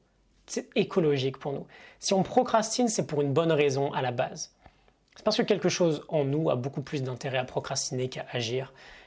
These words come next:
et que ce quelque chose a beaucoup plus de pouvoir. Est-ce que ça veut dire que du coup, on peut se complaire dans de telles situations ? Absolument pas. Cela dit, il y a toujours une raison positive à notre comportement.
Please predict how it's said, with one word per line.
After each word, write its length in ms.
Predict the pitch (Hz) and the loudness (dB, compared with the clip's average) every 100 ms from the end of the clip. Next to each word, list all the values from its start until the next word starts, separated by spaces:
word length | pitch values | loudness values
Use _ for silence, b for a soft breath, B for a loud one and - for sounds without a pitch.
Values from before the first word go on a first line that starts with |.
| B | B
et 80 | 185 | 2
que 120 | 220 | 4
ce 100 | 214 | 2
quelque 240 | 185 151 147 | 2 2 2
chose 220 | 151 139 | 2 2
a 40 | |
beaucoup 320 | 120 120 143 135 | 2 0 -2 -4
plus 220 | - 139 | -4 -2
de 80 | 127 | -2
pouvoir. 480 | - 127 135 - _ _ B B B - | -4 -6 -6 -10 _ _ B B B -2
Est-ce 100 | 165 | 0
que 80 | 214 | 2
ça 140 | 208 | 4
veut 100 | 190 | 4
dire 260 | 165 202 - | 4 2 2
que 120 | 170 | 0
du 120 | 147 | 0
coup, 220 | - 170 | -2 -2
on 80 | 151 | -2
peut 120 | - | -2
se 120 | 139 131 | -4 -6
complaire 600 | - 151 135 139 147 139 | -4 -4 0 2 2 -2
dans 120 | 117 | -6
de 80 | 120 | -6
telles 140 | 127 | -6
situations ? 480 | - - 127 - - | -6 -4 -4 -4 -4
Absolument 460 | 170 - 185 156 135 | -4 0 2 2 2
pas. 220 | 165 214 B B B B | -2 -6 B B B B
Cela 240 | - 185 180 | 0 2 4
dit, 100 | 226 | 4
il 40 | |
y 40 | |
a 40 | 196 | 2
toujours 380 | - 233 254 214 | 2 4 4 4
une 80 | |
raison 420 | 175 170 196 254 - _ _ _ _ | 4 4 2 0 -6 _ _ _ _
positive 540 | - 247 240 - 151 - - - | 2 4 4 0 -4 -6 -14 -4
à 80 | 139 | 0
notre 140 | 135 | 0
comportement. 520 | 151 135 131 143 139 | -2 -6 -6 -8 -10